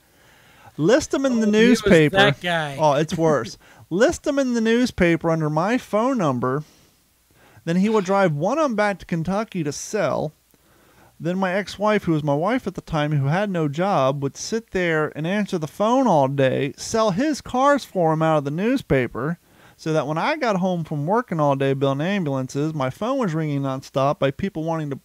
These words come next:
Speaker 1: come look at used cars. She would basically do all the heavy lifting for him, and then at the end of the week when there was one car left, drive it down there to him,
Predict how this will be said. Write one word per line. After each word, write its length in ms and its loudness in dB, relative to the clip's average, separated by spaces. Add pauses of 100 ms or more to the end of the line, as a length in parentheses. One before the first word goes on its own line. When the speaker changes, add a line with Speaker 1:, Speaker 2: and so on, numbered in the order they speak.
Speaker 1:
come 260 -4
look 180 -6
at 40 -4
used 340 -4
cars. 540 -2 (720)
She 240 -6
would 140 -2
basically 380 -2
do 40 0
all 140 2
the 100 -2
heavy 280 2
lifting 480 -2
for 320 -2
him, 240 -6
and 200 -6
then 120 -4
at 180 -4
the 80 -6
end 100 -2
of 60 -4
the 80 -2
week 300 -4
when 160 -4
there 100 0
was 220 -4
one 240 -6
car 260 -2
left, 480 -2
drive 320 0
it 140 -4
down 400 0
there 240 -2
to 100 -8
him, 560 -2